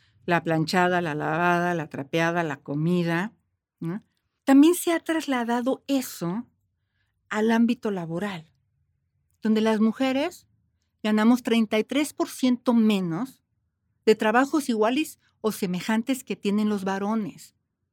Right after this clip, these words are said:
en donde para llegar a puestos de toma de decisión es mucho más difícil que llegue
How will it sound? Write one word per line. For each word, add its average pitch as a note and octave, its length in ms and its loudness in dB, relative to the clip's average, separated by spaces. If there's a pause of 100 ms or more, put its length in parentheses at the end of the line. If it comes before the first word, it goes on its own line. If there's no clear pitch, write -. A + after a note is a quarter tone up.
(440)
en A3+ 180 8
donde A3+ 260 4
para G#3+ 280 -2
llegar G#3 340 2
a D#4+ 80 -4
puestos A#3 600 -2
de F3+ 100 -2
toma C4 320 2
de C4 140 -4
decisión F3+ 760 -8 (640)
es G#3 160 0
mucho C4+ 380 8
más A3+ 220 -4
difícil F3 420 -8
que G#3 100 -6
llegue A3+ 400 0